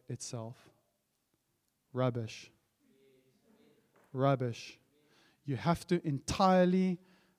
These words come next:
redefine the word love in of-, order for that to even be partially true. But this is what the world is feeding us love is. Love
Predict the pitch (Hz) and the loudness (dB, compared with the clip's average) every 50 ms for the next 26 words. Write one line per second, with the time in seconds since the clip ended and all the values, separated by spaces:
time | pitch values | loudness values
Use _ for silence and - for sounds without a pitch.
0 | - - 139 175 196 214 202 208 202 - - 190 175 170 170 165 165 156 143 147 | -6 0 4 6 6 8 8 6 4 4 6 6 8 8 8 6 6 6 6 8
1 | 151 151 151 139 127 143 143 151 139 131 123 120 - - - _ _ _ _ - | 8 8 8 8 6 4 4 4 2 0 -4 -6 -10 -16 -20 _ _ _ _ -6
2 | 151 143 139 127 - - - 156 147 143 147 - - 147 131 143 139 - - - | -4 -2 -2 -4 -6 -6 -2 2 2 2 2 2 -2 -2 -2 -2 -2 -2 -6 -8
3 | 151 175 156 135 139 135 143 135 139 143 143 - _ _ _ _ _ - - - | -6 -4 -2 -2 -2 -2 -2 0 -2 -2 -2 -4 _ _ _ _ _ -6 -4 -2
4 | - 156 147 143 - - - 151 143 143 143 139 139 - _ _ _ _ _ _ | 0 2 2 0 0 -4 -4 -4 -2 -2 -4 -4 -6 -10 _ _ _ _ _ _
5 | - - - - 139 127 120 110 104 _ _ _ _ _ _ _ _ _ _ _ | -16 -10 -6 -4 -4 -4 -4 -6 -10 _ _ _ _ _ _ _ _ _ _ _
6 | - - _ _ - 147 139 - - 170 180 180 - - - - _ _ - 165 | -20 -20 _ _ -4 -4 0 4 6 6 6 6 4 -2 -8 -10 _ _ -6 -6
7 | 135 135 135 143 135 - - 123 127 135 147 147 143 143 143 - - - 131 - | -4 -2 -2 -2 -2 -2 -4 -2 2 2 2 4 2 0 -2 -4 -4 -6 -6 -6
8 | - - 151 151 135 139 135 139 135 131 131 - - - - _ _ - - 131 | -6 -4 -4 -4 -4 -4 -4 -4 -2 -4 -4 -6 -8 -12 -16 _ _ -6 -4 -2
9 | 135 135 123 135 131 123 120 117 - - - _ _ _ _ _ - - _ _ | -2 -2 -2 -4 -4 -6 -6 -10 -12 -18 -20 _ _ _ _ _ -20 -20 _ _
10 | - 147 170 185 185 175 - | 2 6 8 8 8 6 4